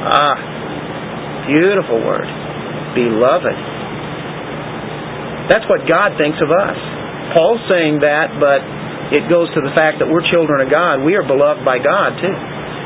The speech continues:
"Beloved, now we are children of God, and it has not yet been revealed what we shall be, but we know that when He is revealed, we shall be like Him, for we shall see Him as He is."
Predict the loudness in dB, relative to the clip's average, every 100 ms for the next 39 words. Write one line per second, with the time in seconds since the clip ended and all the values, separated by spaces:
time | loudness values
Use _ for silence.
0 | -10 -8 0 4 6 4 4 4 4 4
1 | 4 2 2 0 4 2 2 2 2 2
2 | 2 2 2 2 2 2 2 2 2 4
3 | 2 2 2 2 2 2 2 2 0 0
4 | 0 2 2 4 2 4 2 4 2 2
5 | 2 2 4 2 2 2 2 0 -4 -8
6 | -10 -8 0 2 4 2 4 4 4 4
7 | 4 2 2 2 2 2 2 0 2 2
8 | 4 4 0 -4 -8 0 0 2 2 4
9 | 2 2 2 4 4 2 0 0 0 2
10 | 2 4 2 2 -2 0 0 2 2 2
11 | 2 2 2 2 0 2 2 2